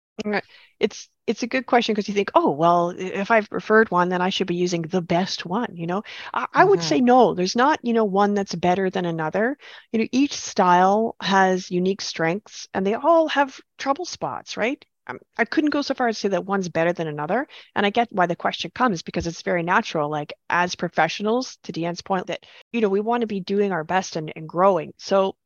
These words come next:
Speaker 1: I do think, though, that we all have a preferred style. That's our go-to, right? Our, our favorite, our most comfortable outfit. You know? But we also often have to adapt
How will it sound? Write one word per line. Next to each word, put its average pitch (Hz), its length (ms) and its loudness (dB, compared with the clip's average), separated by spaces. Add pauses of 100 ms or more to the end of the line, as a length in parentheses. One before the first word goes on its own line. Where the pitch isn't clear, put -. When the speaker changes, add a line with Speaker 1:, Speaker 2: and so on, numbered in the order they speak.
(200)
Speaker 1:
I 226 60 4
do 320 340 4
think, 175 360 -2
though, 175 220 0
that 175 140 -2
we 202 160 -2
all 208 200 2
have 214 180 2
a 180 100 0
preferred 175 500 -6
style. 156 500 -4
That's - 280 -10
our - 140 -6
go-to, 156 600 -4
right? 156 260 -12
Our, 151 340 -10
our 160 80 -16
favorite, 165 400 0
our 156 80 -6
most 170 220 -8
comfortable 180 560 -4
outfit. - 440 -8 (400)
You 147 80 -16
know? 151 60 -18 (600)
But 190 120 2
we 202 120 4
also 262 580 4
often 202 460 2
have 190 240 -2
to 170 260 -2
adapt 175 600 2